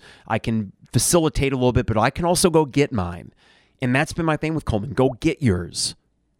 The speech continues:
Go get it. You're too good not to do that. So I think that the feelings we have now, the sort of unfulfilled,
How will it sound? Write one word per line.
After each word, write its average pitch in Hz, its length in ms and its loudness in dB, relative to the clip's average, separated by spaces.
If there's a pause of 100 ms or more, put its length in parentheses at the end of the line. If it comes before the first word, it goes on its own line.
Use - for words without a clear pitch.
(200)
Go 185 200 6
get 180 200 0
it. 127 80 0
You're 113 140 2
too 190 220 -2
good 165 220 2
not 143 380 -2
to - 100 -2
do 95 220 0
that. - 260 -8 (1300)
So 165 220 2
I 147 120 2
think 196 320 -4
that 170 240 2
the 135 160 -2
feelings 190 540 0
we 160 100 0
have 143 240 2
now, 131 300 0
the 117 100 -6
sort 123 220 -2
of 104 80 -2
unfulfilled, 120 840 0